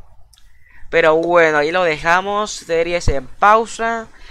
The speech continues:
No me acuerdo de otra más, por eso mismo nomás dije estas. Pero bueno, siguiente noticia. Estás haciendo ya ultra rápido porque ya se nos hace mucho tiempo. No, no quiero que sea veinte minutos, loco, una paja.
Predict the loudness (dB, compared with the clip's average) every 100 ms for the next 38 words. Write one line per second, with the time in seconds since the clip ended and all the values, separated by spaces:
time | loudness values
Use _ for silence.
0 | -10 -6 -2 -2 0 0 0 -4 -4 -4
1 | -4 -6 -8 -8 -12 -12 -10 -10 -10 -8
2 | -4 -4 -4 -8 -6 -4 -4 -2 -4 -4
3 | -6 -8 -8 -8 -8 -4 -4 -2 -4 -4
4 | -10 -12 -6 -6 -4 -2 -2 -2 -4 -2
5 | -2 -4 -4 -4 -4 -4 -4 -4 -8 -12
6 | -12 -14 -20 -10 -6 -4 -2 -4 -6 -10
7 | -16 -14 -12 -8 -8 -8 -10 -10 -10 -10
8 | -14 -14 -14 -10 -8 -8 -10 -14 -14 -16
9 | -14 -14 -14 -16 -14 -14 -14 -20